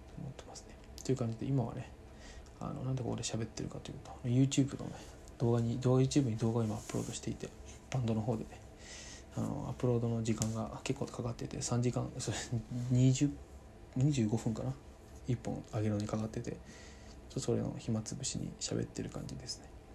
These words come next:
最近ね、結構、さ-、結構じゃないけど、一個ね、新しいポッドキャストを聞き始めて、珍しくその素人のポッドキャストを聞いててね、あの、前、あの、僕のポッドキャストを聞いてくれてるっ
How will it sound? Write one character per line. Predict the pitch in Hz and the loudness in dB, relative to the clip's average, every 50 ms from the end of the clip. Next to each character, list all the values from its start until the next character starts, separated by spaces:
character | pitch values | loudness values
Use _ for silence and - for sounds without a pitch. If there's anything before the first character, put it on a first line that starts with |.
| - - - - - - - - - - - - | -16 -14 -12 -12 -12 -12 -12 -14 -16 -14 -10 -8
最 | - - 143 139 | 0 2 2 2
近 | 139 - 160 160 160 | 2 2 2 4 4
ね、 | 151 127 120 | 4 4 4
結 | 113 - 127 127 - | 4 2 0 0 0
構、 | - - - - - | -2 -2 -2 -4 -4
さ-、 | - - - - | -6 -8 -8 0
結 | - - 156 156 | 0 2 4 6
構 | - 120 | 6 6
じ | 113 | 6
ゃ | 110 | 4
な | 107 | 2
い | 107 | 2
け | 113 | 2
ど、 | 135 | 0
一 | 147 151 | -2 -2
個 | - - 117 | -2 -2 -2
ね、 | 113 - - - - | -2 -2 -2 -4 0
新 | 143 139 | 2 2
し | 131 - - 143 | 2 4 4 4
い | |
ポ | 139 - 117 | 4 2 -2
ッ | - | -4
ド | - - | -4 -4
キ | - 110 | -2 -2
ャ | |
ス | 110 - | -2 -2
ト | - - | -6 -6
を | |
聞 | - - - | -6 -6 -4
き | - 110 | -2 -2
始 | 107 110 - 110 | -2 0 -2 -2
め | 113 | -2
て、 | - - - - - - - - - - - 123 | -2 -4 -4 -6 -6 -10 -16 -18 -20 -8 -2 0
珍 | 120 117 127 135 160 160 | 4 6 6 6 6 6
し | - | 4
く | - - | 2 2
そ | - 113 | 2 4
の | 107 | 4
素 | 107 - 110 123 120 | 4 6 6 6 4
人 | 107 107 | 4 2
の | 104 | 0
ポ | 104 - 113 | 0 -2 -4
ッ | - | -2
ド | - 110 | 0 0
キ | |
ャ | 110 110 | 0 0
ス | - | -2
ト | - | -4
を | |
聞 | - - - | -4 -4 -4
い | 107 | -4
て | - | -4
て | - - - | -6 -8 -8
ね、 | - - - - - - - - - - - - - - - - | -8 -10 -12 -14 -16 -16 -16 -14 -14 -14 -16 -16 -16 -16 -8 -4
あ | 120 | 0
の、 | 117 | 2
前、 | 135 180 196 196 196 190 | 4 4 4 4 2 2
あ | 185 | 2
の、 | 180 175 | 2 4
僕 | 160 156 151 156 | 4 4 4 6
の | 160 165 165 160 160 160 160 160 160 156 156 | 6 6 6 4 4 4 4 4 4 2 2
ポ | - 156 | 2 0
ッ | 151 | 0
ド | - | 2
キ | 156 156 | 2 0
ャ | |
ス | 147 - | 0 0
ト | - | -2
を | - - - - - | -4 -4 -8 -14 -10
聞 | - - 131 120 120 120 120 120 | -2 2 4 4 6 6 4 4
い | |
て | 117 - - 120 | 2 2 0 0
く | 110 - - | 2 4 4
れ | 117 117 | 4 4
て | 113 - 117 | 4 4 2
る | 113 113 113 110 | 4 4 2 2
っ | - | 0